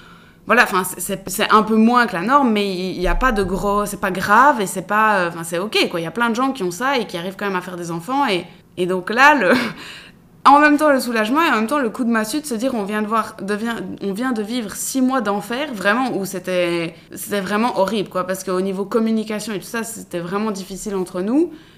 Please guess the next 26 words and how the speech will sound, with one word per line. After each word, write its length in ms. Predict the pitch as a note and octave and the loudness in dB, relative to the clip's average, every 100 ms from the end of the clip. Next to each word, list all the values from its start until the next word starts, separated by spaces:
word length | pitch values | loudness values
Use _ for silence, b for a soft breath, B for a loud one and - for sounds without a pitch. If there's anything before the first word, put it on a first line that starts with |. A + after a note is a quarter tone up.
| B B - | B B -16
Pour 180 | G#3 | -10
qu'au 80 | G#3 | -8
final, 280 | F#3+ G#3 C4 A#3 | -6 -4 -2 -2
on 60 | |
nous 140 | F3+ F3 | -2 -4
dise, « 200 | A#3 A3+ | -4 -6
Bah, 120 | E3 | -6
en 80 | E3 | -6
fait, 220 | A#3 A#3+ | -8 -8
euh, 280 | E3 E3 E3 | -10 -10 -8
non, 120 | G3+ B3+ | -8 -8
enfin, 220 | F3 E3+ | -10 -10
vous 120 | F3 | -6
nous 180 | F3 E3+ | -4 -2
auriez 220 | F3+ F3 | -2 -4
vu 100 | F3+ | -4
le 60 | F3+ | -4
lendemain, 400 | E3 F3+ C4 A#3+ | -6 -4 -2 -2
on 60 | |
vous 200 | E3+ F3+ | -2 -4
expliquait 380 | E3+ F3 F#3+ G3 | -4 -6 -8 -10
que 60 | F#3+ | -10
c'était 200 | E3 E3 | -10 -8
bon 240 | F3 C4 | -6 -4
et, 200 | A3 E3 | -2 -4
euh, 340 | D#3+ E3 E3 | -6 -8 -8